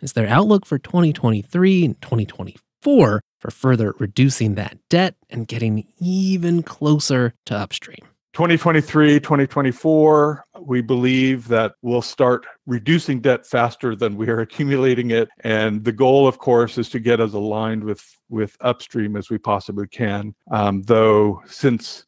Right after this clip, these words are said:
Speaker 2: out-of-tree modules are really important for our use case, we do expect that we'll always have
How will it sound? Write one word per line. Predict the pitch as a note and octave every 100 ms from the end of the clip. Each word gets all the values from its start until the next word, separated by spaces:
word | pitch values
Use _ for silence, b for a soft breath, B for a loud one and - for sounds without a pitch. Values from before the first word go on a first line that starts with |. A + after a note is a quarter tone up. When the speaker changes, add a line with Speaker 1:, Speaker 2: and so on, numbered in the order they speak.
| -
Speaker 2:
out-of-tree | B2+ C3+ C3 G#2 - - - C#3 B2+ B2 A#2+ A2 -
modules | A#2 A2+ A#2 A2+ G#2
are | G#2+
really | G#2 A#2+ B2 A2+
important | G#2 - C3+ - A2+
for | - A2+ G#2 G#2 G#2+ -
our | A#2 A#2
use | A2 G#2+
case, | - G#2 -
we | G2+
do | B2+ A2
expect | - - G#2+ -
that | G#2
we'll | -
always | A#2 A#2+ A#2 A2
have | A2 G#2+ G#2+ G#2+